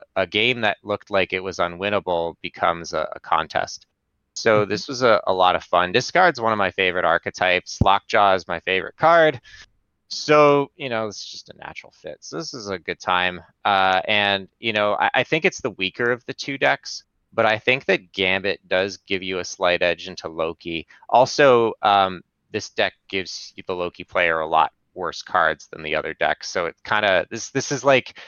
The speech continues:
Speaker 1: you know, it, like, you were saying you can't tech into Loki, but this is kinda, like, the closest that I've successfully come into teching against it by giving them the discard package cards.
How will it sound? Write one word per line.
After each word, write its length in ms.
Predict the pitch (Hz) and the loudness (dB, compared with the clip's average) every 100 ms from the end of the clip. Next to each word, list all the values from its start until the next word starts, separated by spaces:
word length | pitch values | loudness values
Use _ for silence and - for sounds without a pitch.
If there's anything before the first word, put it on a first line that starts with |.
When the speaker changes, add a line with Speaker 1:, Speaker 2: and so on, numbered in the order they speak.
| - _ _ _ | -20 _ _ _
Speaker 1:
you 300 | - - 208 | -20 -12 -2
know, 120 | 202 214 | 2 2
it, 320 | 190 175 180 | 0 -2 0
like, 220 | 190 - - | 0 0 -16
you 120 | 165 | -10
were 100 | 185 | -6
saying 220 | 165 202 | 2 2
you 100 | 208 | 2
can't 300 | 160 165 175 - | -2 0 -2 0
tech 240 | 180 - | -2 0
into 220 | 165 135 | -2 -4
Loki, 440 | 107 107 123 185 165 | 0 0 0 -2 -2
but 160 | 127 | -2
this 160 | - 139 | -2 -6
is 120 | 175 | -8
kinda, 300 | - 135 139 | -2 2 4
like, 220 | 135 120 - | 4 2 -2
the 60 | - | -10
closest 760 | - - 117 110 120 - - - _ | -10 -6 -4 -2 -6 -6 -12 -20 _
that 200 | - 107 - | 0 0 2
I've 300 | 104 110 107 - - | 0 2 0 -8 -18
successfully 760 | - 120 - 110 90 - 90 | -10 -10 -4 -4 -4 -6 -10
come 220 | 90 95 90 | -4 -6 -6
into 220 | 87 95 | -10 -10
teching 400 | - 87 87 82 | -4 -4 -4 -14
against 460 | 80 78 78 - | -12 -16 -16 -16
it 120 | - - _ - | -18 -18 _ -2
by 140 | 87 | -2
giving 300 | 82 82 85 | 0 -4 -4
them 260 | 80 78 78 | -6 -10 -10
the 60 | 78 | -12
discard 400 | 80 - 76 - | -12 -12 -12 -10
package 300 | - - - | -12 -12 -20
cards. 300 | - - - | -14 -14 -14